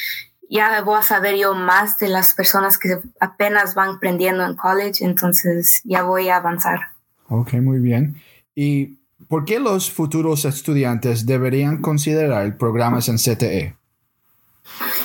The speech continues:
Speaker 1: Los futuros estudiantes deberían considerar C T E porque es una escuela muy, muy buena. Te ayudan en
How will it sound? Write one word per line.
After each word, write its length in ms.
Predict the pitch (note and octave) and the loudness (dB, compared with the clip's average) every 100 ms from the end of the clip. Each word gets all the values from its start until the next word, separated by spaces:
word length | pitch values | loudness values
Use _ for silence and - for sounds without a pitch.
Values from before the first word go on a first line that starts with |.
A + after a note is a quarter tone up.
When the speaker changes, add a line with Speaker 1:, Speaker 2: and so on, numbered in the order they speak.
| - | -2
Speaker 1:
Los 200 | A#3 A3+ | 0 2
futuros 380 | A3+ G#3+ A#3 A#3+ | 0 0 2 2
estudiantes 720 | A#3+ - G#3 G3 G3+ G#3 G3+ | 2 2 2 0 0 0 2
deberían 340 | F#3+ F#3 F#3 F#3 | 2 2 0 0
considerar 640 | G3 F3+ F3+ E3+ F3 F3 | -2 0 2 2 2 -2
C 220 | - - G3 | -2 0 0
T 300 | G3 F#3 F#3 | 2 2 0
E 60 | |
porque 340 | F#3 - F3+ F#3 | -2 -6 -4 0
es 140 | F#3 | 2
una 200 | G#3+ G#3+ | 2 2
escuela 640 | G#3+ - G3+ F#3+ F#3 F#3+ - | 0 0 0 0 0 0 -4
muy, 560 | G3 G3 G#3+ A3+ B3 A#3+ | -6 -2 2 2 2 0
muy 260 | A3+ A3 | 0 0
buena. 560 | G#3 F#3 F3+ F#3+ G#3 G#3+ _ _ _ _ _ _ - - _ _ - | 0 0 0 0 -2 -6 _ _ _ _ _ _ -20 -20 _ _ -2
Te 100 | G#3+ | 0
ayudan 600 | G#3 G#3+ A3 A3+ A3+ - | 2 2 2 0 -2 -2
en 600 | G3+ G3+ G3 F#3+ G3 | 0 0 0 -2 -4